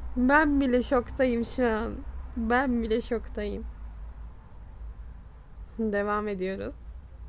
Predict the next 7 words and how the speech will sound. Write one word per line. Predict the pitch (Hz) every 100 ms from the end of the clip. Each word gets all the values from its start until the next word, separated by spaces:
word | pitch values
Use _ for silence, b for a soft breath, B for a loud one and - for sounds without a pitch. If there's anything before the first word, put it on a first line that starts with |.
| - B B B B 233
Ve | 254
daha | 285 349
yüz | 247 294 -
tane | - 254 233 233 233 - - 208
hani | 220 208 - - - - - - - 226
yeni | 220 220 226
açtık. | 220 196 - -